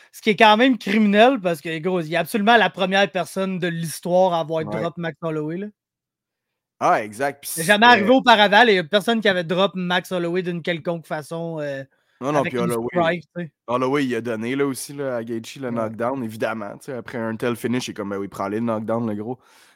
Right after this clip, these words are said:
Speaker 2: Mais ouais, bon, des bons leg kicks, tu sais, quand même, de Gaethje, comme on s'en a, on s'y attendait, mais Holloway qui a fait foi de rien, man, qui, qui s'en est crissé ben raide. Continue de lander ses spinning back kicks, man, euh, à,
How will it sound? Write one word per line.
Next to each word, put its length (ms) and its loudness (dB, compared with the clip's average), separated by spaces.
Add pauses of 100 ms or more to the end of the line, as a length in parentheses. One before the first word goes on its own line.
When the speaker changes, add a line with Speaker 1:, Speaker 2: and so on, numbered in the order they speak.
Speaker 2:
Mais 220 2
ouais, 180 8
bon, 260 6
des 160 -2
bons 180 6
leg 220 2
kicks, 260 -2
tu 60 -14
sais, 100 -2
quand 140 0
même, 140 -2
de 100 0
Gaethje, 340 -4
comme 180 0
on 80 0
s'en 200 -2
a, 100 -2
on 220 -4
s'y 180 -8
attendait, 440 0
mais 120 0
Holloway 380 0
qui 120 -10
a 60 -6
fait 160 -10 (640)
foi 300 -6
de 80 -2
rien, 440 -6
man, 240 -6
qui, 300 -18
qui 100 -20
s'en 200 -10
est 100 -10
crissé 440 -10 (440)
ben 260 -2
raide. 300 -2 (640)
Continue 440 2
de 60 -2
lander 300 2
ses 140 -6
spinning 380 -2
back 220 2
kicks, 280 -6
man, 260 -6
euh, 360 -2
à, 340 -10